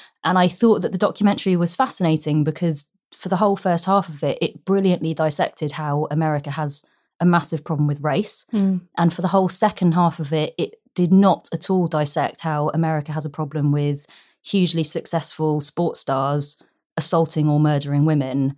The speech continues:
Speaker 1: and getting tons of attention or getting spoken of as if that story is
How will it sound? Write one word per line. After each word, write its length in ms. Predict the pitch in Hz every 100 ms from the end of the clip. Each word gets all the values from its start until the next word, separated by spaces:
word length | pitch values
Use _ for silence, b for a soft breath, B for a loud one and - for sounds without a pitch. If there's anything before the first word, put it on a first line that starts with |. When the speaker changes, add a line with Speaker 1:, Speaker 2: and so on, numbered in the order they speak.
| _ _ _
Speaker 1:
and 480 | 151 151 139 143 139 - _ _ _
getting 300 | - 151 156
tons 260 | 151 160 147
of 60 | 143
attention 720 | 143 170 - 151 139 135 139
or 260 | 156 147 139
getting 280 | 160 - 151
spoken 440 | - 160 147 160
of 240 | 143 135 -
as 180 | 147 160
if 160 | -
that 220 | 165 151
story 440 | - 160 151 151 151 156
is 340 | 143 143